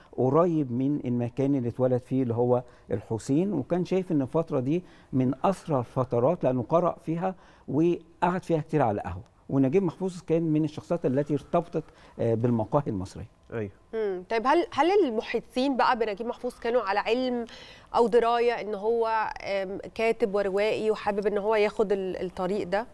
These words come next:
Speaker 1: الحقيقة هو لما دخل وزارة الأوقاف، آه،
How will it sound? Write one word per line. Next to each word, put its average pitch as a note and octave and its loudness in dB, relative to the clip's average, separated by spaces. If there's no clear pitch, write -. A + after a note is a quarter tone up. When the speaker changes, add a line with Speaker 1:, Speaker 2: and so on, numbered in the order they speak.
Speaker 1:
الحقيقة C3 2
هو E3 4
لما B2 2
دخل D3+ 0
وزارة C#3 -2
الأوقاف، C3+ -2
آه، G#2+ 0